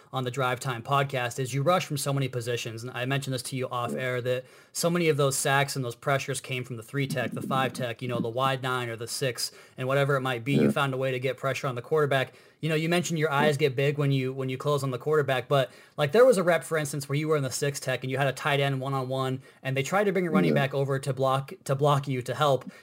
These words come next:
Speaker 1: and you threw the tight
Speaker 2: Yeah.
Speaker 1: end so far that the running back couldn't get in your lane. Like, <laughs> do your
Speaker 2: <laughs>
Speaker 1: eyes get big on certain matchups? Like, when you do get that, that six tech against a tight end, like, do you think,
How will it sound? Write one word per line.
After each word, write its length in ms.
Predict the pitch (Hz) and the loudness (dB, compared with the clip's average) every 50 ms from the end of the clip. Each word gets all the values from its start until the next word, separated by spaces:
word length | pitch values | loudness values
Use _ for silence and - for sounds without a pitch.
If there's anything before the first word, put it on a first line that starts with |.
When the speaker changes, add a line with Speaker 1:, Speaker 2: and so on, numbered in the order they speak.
| - - | -8 -2
Speaker 1:
and 280 | 139 139 135 131 131 | 0 0 2 2 0
you 100 | 135 139 | 0 -2
threw 300 | 135 - - 208 240 240 | -2 0 2 4 8 10
the 40 | 202 | 10
tight 220 | 180 180 180 175 160 | 12 12 10 10 8
Speaker 2:
Yeah. 80 | 160 | 4
Speaker 1:
end 100 | 147 143 143 | 2 0 0
so 180 | - 165 143 | 2 2 2
far 260 | 139 - 151 147 139 | 2 4 4 4 4
that 100 | 131 127 | 2 0
the 60 | 120 127 | -2 -2
running 220 | 135 147 151 143 | -2 0 0 2
back 160 | 143 131 - | 0 0 0
couldn't 240 | - 165 156 135 127 | 0 -2 -2 0 0
get 180 | 117 139 139 139 | 0 0 4 10
in 60 | - | 10
your 120 | - 123 120 | 8 8 8
lane. 300 | 123 127 123 120 120 117 | -2 -2 -2 -2 -2 -2
Like, 200 | 117 120 120 - - - - - | -4 -4 -6 -6 -10 -18 -10 -6
<laughs> 680 | 143 131 - - - 180 147 - - - - - - | -4 -4 -2 0 0 0 -2 -2 -6 -14 -12 -6 0
do 100 | 143 202 | 2 4
your 200 | 202 - - - | 8 10 10 10
Speaker 2:
<laughs> 60 | - | 12
Speaker 1:
eyes 280 | - 196 214 233 - - | 10 8 12 12 12 12
get 260 | - 226 214 - - | 12 12 10 10 10
big 220 | 185 190 202 196 202 | 6 4 4 4 4
on 120 | 185 185 | 4 2
certain 320 | 147 - 185 196 196 165 | 2 0 0 -2 0 0
matchups? 380 | 151 156 165 180 - 202 196 - | -2 0 -2 0 0 0 0 0
Like, 160 | 185 156 - | 0 -2 0
when 80 | 165 165 | -2 -2
you 80 | 160 | 0
do 160 | 147 156 185 165 | 2 2 2 2
get 180 | 190 185 - - | 2 2 2 0
that, 260 | 175 165 - - 147 | -2 -2 -2 -4 -4
that 160 | 151 147 143 | -4 -4 -2
six 260 | - - 170 - - | -2 -2 -2 -2 -2
tech 240 | - - 170 151 - | -4 -6 -6 -4 -4
against 220 | 135 156 147 - | -4 -4 -4 -4
a 20 | 135 | -6
tight 240 | - - 160 151 147 | -6 -2 0 0 2
end, 220 | 147 151 160 156 | 0 0 0 -2
like, 160 | 135 131 - | -2 -2 -2
do 80 | - 143 | -2 -2
you 160 | 151 156 147 | 0 0 -2
think, 260 | 143 165 151 139 139 | 0 -2 -2 -2 -2